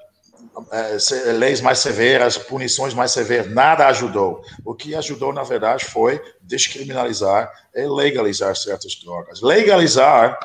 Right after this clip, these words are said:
não quer dizer, é, pode fazer o que você quiser, né?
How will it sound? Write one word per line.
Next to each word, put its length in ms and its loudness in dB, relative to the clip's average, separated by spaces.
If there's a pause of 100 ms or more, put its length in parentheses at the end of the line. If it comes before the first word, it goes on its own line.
(220)
não 160 -2
quer 360 0
dizer, 640 -4 (360)
é, 360 2 (420)
pode 260 0
fazer 340 -2
o 80 -4
que 100 -14
você 240 -8
quiser, 420 -2
né? 240 -2